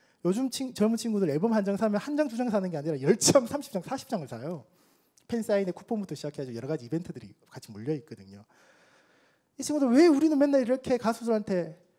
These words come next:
그러면서 또 팬심 때문에 안 살 수는 없고 그 스스로 에이티엠이라고 자주 하는데 이런 에이티엠이라는 팬 세계에서는 이 가수의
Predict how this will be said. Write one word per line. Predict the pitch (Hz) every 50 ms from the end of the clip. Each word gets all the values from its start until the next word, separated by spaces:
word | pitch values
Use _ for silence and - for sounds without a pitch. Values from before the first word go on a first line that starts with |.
| _ _
그러면서 | - - 226 247 262 240 240
또 | 220 - 208
팬심 | - 285 311 269 269 233
때문에 | - 202 185 165
안 | 120 151
살 | 165 196 226
수는 | 220 - 180 135
없고 | 117 - - - 151 139 127 - - -
그 | -
스스로 | 185 180 233 208 247 220 202
에이티엠이라고 | 180 175 175 - 233 220 202 180 160
자주 | 151 - 147 147 147 180
하는데 | 170 151 131 120 120 123 143 135 131 117 110 - _ _ _ _ _ _ _ _ _ _ _ _ _ _ _ _ _ _ - - _ _ _ _ _ -
이런 | - 320 339 330
에이티엠이라는 | 294 233 226 233 - 349 349 339 330 320 320 311 302 294 285 269 254 240 226 220 214 214
팬 | 214 240 254
세계에서는 | 220 233 226 208 196 185 180 - 185 185 202 208 214 220 220 220 226 226
이 | 214 202
가수의 | - - 190 208 - 220 208 190 180 170 156